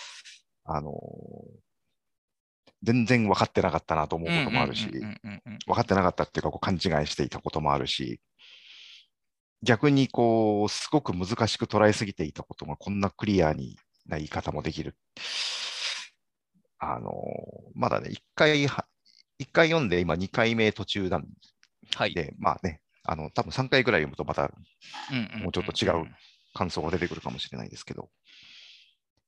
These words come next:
Speaker 1: あとまさに新書だなと思いましたね。
Speaker 2: あー、これはでも
Speaker 1: あの、
Speaker 2: 意識されてるでしょうね、そこは。
Speaker 1: うん、まさにこう、昔、あの、ずっと読んできたいろんな新書の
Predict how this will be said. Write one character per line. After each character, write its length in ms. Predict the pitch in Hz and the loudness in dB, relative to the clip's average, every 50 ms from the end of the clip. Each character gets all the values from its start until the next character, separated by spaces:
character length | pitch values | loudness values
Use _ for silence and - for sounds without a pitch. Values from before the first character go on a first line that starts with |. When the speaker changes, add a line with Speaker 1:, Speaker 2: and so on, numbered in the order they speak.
| _ _ _ _ _ _ _ _ _ _ _ | _ _ _ _ _ _ _ _ _ _ _
Speaker 1:
あ 60 | 139 | -4
と 80 | - 104 | -2 0
ま 120 | 90 - | 0 0
さ 120 | - - 127 | 0 0 0
に 100 | 76 73 | 0 0
新 280 | - - - 110 104 | 0 0 2 2 2
書 160 | - - 110 | 4 4 4
だ 100 | 98 98 | 4 6
な 120 | 90 85 - | 4 4 2
と 60 | - | 0
思 80 | - 55 | -4 -12
い 20 | |
ま 40 | - | -12
し 60 | - | -14
た 60 | - - | -14 -16
ね。 100 | - - _ - - - - | -18 -20 _ -20 -10 -2 2
Speaker 2:
あ 240 | 170 170 160 160 160 | 4 6 6 6 6
ー、 20 | |
こ 100 | - 202 | 6 6
れ 60 | 208 196 | 6 6
は 60 | 185 | 6
で 100 | 170 180 | 4 2
も 200 | 156 - 160 - | 2 2 2 2
Speaker 1:
あ 20 | 80 | 0
の、 100 | - 165 | 0 -2
Speaker 2:
意 60 | - | -4
識 200 | - 139 123 113 | -4 -4 -2 2
さ 120 | - 117 | 4 6
れ 80 | 110 110 | 6 6
て 80 | 117 | 6
る 60 | 113 113 | 4 2
で 80 | 110 | 0
し 80 | - 110 | -2 -2
ょ 40 | 110 | -4
う 20 | |
ね、 60 | 117 | -2
そ 120 | 113 110 104 | -2 -4 -2
こ 120 | 107 101 | 0 0
は。 160 | 101 - - - | 0 0 0 -2
Speaker 1:
う 40 | 117 | -2
ん、 320 | 110 110 98 85 78 80 87 | 0 0 0 0 -2 -6 -6
ま 120 | 87 101 | -4 -4
さ 160 | 95 - - 78 | -4 -4 -6 -6
に 240 | 80 80 80 - - _ _ _ | -6 -6 -6 -8 -12 _ _ _
こ 680 | - - - 64 - - - 71 - - 67 67 67 - - | -14 -10 -8 -8 -6 -8 -8 -10 -10 -12 -12 -12 -12 -14 -16
う、 40 | _ _ _ _ _ _ _ _ _ _ _ _ - - - _ _ _ _ _ _ _ _ _ _ _ _ _ _ | _ _ _ _ _ _ _ _ _ _ _ _ -20 -20 -20 _ _ _ _ _ _ _ _ _ _ _ _ _ _
昔、 320 | - 120 - 117 104 - - - | -4 0 2 2 2 2 0 2
あ 100 | 107 98 | 2 4
の、 180 | 95 98 95 - | 4 2 0 -2
ず 120 | - 95 | -4 -8
っ 20 | |
と 160 | - - 107 101 | -2 2 4 6
読 200 | 107 113 113 104 | 8 8 6 6
ん 200 | 98 90 85 80 | 4 2 2 0
で 100 | - 80 | -2 -4
き 120 | - - | -4 -4
た 100 | - - | -2 0
い 80 | 87 80 | 0 2
ろ 120 | 87 87 | 0 0
ん 120 | 90 90 | 0 0
な 140 | 90 90 87 | 0 0 0
新 300 | - - - 95 95 92 | 0 -2 -2 -2 0 0
書 640 | 90 - 101 92 92 92 95 95 92 92 90 92 95 | 2 2 4 4 4 2 2 0 0 0 0 0 0
の 260 | 113 135 147 135 - | 0 0 0 0 -2